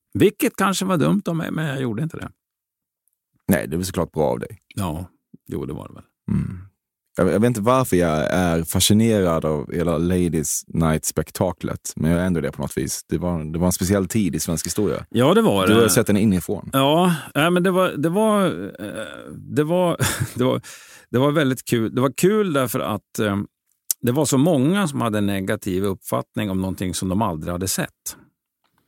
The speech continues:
Speaker 1: Eh, och man kan säga vad man, vad man, vad man vill om, om Ladies Night, men det var ju in i helvete kul att, att vara med. Skittrevliga människor, proffsigt genomfört och en fantastisk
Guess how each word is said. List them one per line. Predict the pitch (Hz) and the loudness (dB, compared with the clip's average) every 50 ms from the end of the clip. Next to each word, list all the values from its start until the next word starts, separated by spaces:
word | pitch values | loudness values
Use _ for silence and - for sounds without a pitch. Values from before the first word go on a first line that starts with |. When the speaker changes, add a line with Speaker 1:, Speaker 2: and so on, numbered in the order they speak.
| _ _ _ _ _ _ _ _ _ _ _ _ _ _ _ _ _ _ _ _ _ _ - | _ _ _ _ _ _ _ _ _ _ _ _ _ _ _ _ _ _ _ _ _ _ -10
Speaker 1:
Eh, | - 113 95 90 85 82 69 67 64 - - - - - - - - - | -8 -6 -6 -6 -6 -8 -8 -10 -10 -10 -12 -12 -12 -12 -12 -12 -14 -4
och | - - 113 | 0 2 2
man | 110 - 131 131 143 | 4 6 6 6 6
kan | - - 147 190 | 6 6 6 6
säga | 202 - 240 214 143 | 6 6 6 6 6
vad | 117 110 104 | 6 6 6
man, | 101 104 98 90 95 - | 6 4 4 4 0 -2
vad | - - 95 98 92 95 95 | -2 -2 -2 -2 0 0 0
man, | 95 95 95 95 90 87 - | 0 2 2 0 0 -2 -4
vad | - 82 90 95 | -4 -4 -4 -2
man | 90 90 92 92 | -2 -2 0 0
vill | 98 170 202 220 175 - - | 0 0 0 0 -2 -2 -4
om, | 58 76 87 87 87 82 - - | -4 -4 -2 -2 -4 -4 -6 -6
om | - 85 87 82 | -6 -4 -4 -2
Ladies | 82 80 78 76 78 78 - | -2 -2 -4 -4 -6 -6 -4
Night, | - 87 85 82 | -4 -6 -6 -4
men | - 95 98 | -4 -4 -2
det | 87 | -2
var | 78 78 | -2 -2
ju | - - - | -4 -2 0
in | 127 135 123 98 64 50 | 0 2 2 2 0 -4
i | 50 - - - - | -8 -10 -14 -16 -14
helvete | - - - - - - - - - - - - | -6 -4 -2 -2 -2 -4 -8 -10 -10 -10 -10 -8
kul | - - - - - 82 | -6 -6 -6 -6 -6 -6
att, | - - 71 76 65 60 - - - 87 | -8 -6 -6 -6 -8 -10 -10 -4 -4 -2
att | 82 | 0
vara | 78 80 | 2 2
med. | 78 90 117 131 - - 62 - | 4 4 4 2 0 -2 -4 -8
Skittrevliga | - - - 143 143 117 - - - - - 123 135 135 139 123 123 127 123 | -10 0 4 6 6 6 6 2 -2 -2 2 4 6 6 6 6 6 6 8
människor, | 113 101 95 82 69 60 62 67 - - - 78 73 60 50 - - - - | 8 6 6 4 2 2 0 -2 -2 0 0 0 2 0 -2 -4 -8 -8 0
proffsigt | - 101 101 98 - - - - 101 90 - _ - - - - | 4 4 4 4 2 0 2 2 2 2 0 _ -8 -6 -6 -4
genomfört | - 78 87 85 78 76 76 62 - - - - 65 71 - - | -2 0 2 2 2 2 2 0 -2 -2 0 0 0 0 0 2
och | 95 95 85 71 - - | 4 4 4 4 2 0
en | - 87 90 87 85 | 0 2 2 4 2
fantastisk | 87 95 101 98 98 90 - - - 170 - - - - - - - - - - | 2 4 4 4 4 2 2 2 2 2 2 2 0 -2 -4 -4 -4 -6 -6 -10